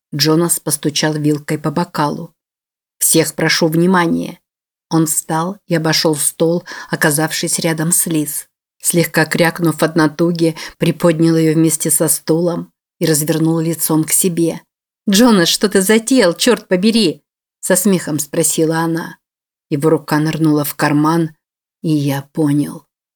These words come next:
У меня внутри всё упало. Он встал на одно колено и достал маленькую бархатную коробочку, открыл её и протянул ей. Его лицо растянулось в ухмылке во весь рот, но несколько нервной.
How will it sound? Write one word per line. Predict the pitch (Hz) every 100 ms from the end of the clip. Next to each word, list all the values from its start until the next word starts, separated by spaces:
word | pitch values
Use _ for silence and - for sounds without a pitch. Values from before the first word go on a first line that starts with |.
| _ -
У | 170
меня | 180 156 143
внутри | 151 147 151 151
всё | - - 151
упало. | 156 - 151 156 - - _ _ - -
Он | 165
встал | 156 - 147 151
на | 151
одно | 151 156 151
колено | 160 147 156 165 160 170 - _ _
и | 165
достал | 156 143 - 156 156
маленькую | 147 151 151 151 156 151
бархатную | 147 143 - 147 170 156
коробочку, | 156 170 160 156 - - - 175 - _ - - -
открыл | 151 - 160 180
её | 170 165 170 - _ _
и | 175
протянул | - 151 151 147 160
ей. | 160 180 147 143 _ _ _ _ _ -
Его | 156
лицо | 151 147 - 160
растянулось | 156 - 165 156 156 151 165
в |
ухмылке | 156 170 165 160 165
во | 156 156
весь | 170 -
рот, | 175 185 190 - - - _ -
но | 165
несколько | 160 147 - 147 175
нервной. | 175 170 143 156 151 139